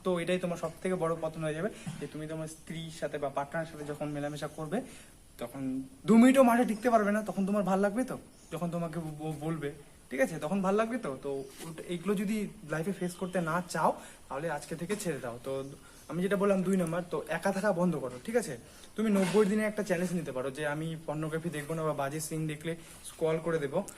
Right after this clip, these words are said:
ঠিক আছে? আর তুমি একটা জিনিস দেখবে, তুমি যদি Facebook বা যে কোনো জায়গায় কোনো ধরনের জিনিস দেখো, মানে যদি <clears throat> মানে বাজে রকমের ভিডিও দেখো বা যে রকমের ভিডিও দেখো, ঠিক আছে, ফিটনেসের উপরে দেখলে দেখবে তোমার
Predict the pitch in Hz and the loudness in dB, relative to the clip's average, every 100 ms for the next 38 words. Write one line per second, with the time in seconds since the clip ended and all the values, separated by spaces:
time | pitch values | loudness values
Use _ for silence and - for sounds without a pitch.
0 | - 208 202 175 156 190 202 196 202 208 | -6 -2 0 0 0 2 0 0 0 0
1 | 202 208 208 202 202 196 190 170 196 185 | 0 0 0 0 0 0 0 0 -2 0
2 | 180 220 247 220 214 202 208 208 208 196 | 0 2 2 2 -2 0 2 4 4 2
3 | 160 160 202 175 190 - - - - - | 0 4 4 6 2 2 -10 -16 -20 -20
4 | - - 156 160 143 160 175 196 180 - | -14 -8 -4 -4 -4 -2 0 0 -2 -8
5 | - 196 220 190 175 165 165 160 156 160 | -6 2 4 6 4 0 -4 0 2 4
6 | 185 185 180 180 151 170 180 165 156 165 | 4 2 2 0 0 0 2 2 -2 -4
7 | 151 151 151 - - - - - 165 170 | -2 -2 -4 -8 -20 -20 -20 -10 -2 0
8 | 180 190 160 175 175 147 180 233 240 165 | 2 2 2 2 2 0 -2 -2 -2 -2
9 | - 196 196 196 185 190 190 190 185 180 | 0 2 4 2 2 2 0 0 0 0
10 | 180 | -2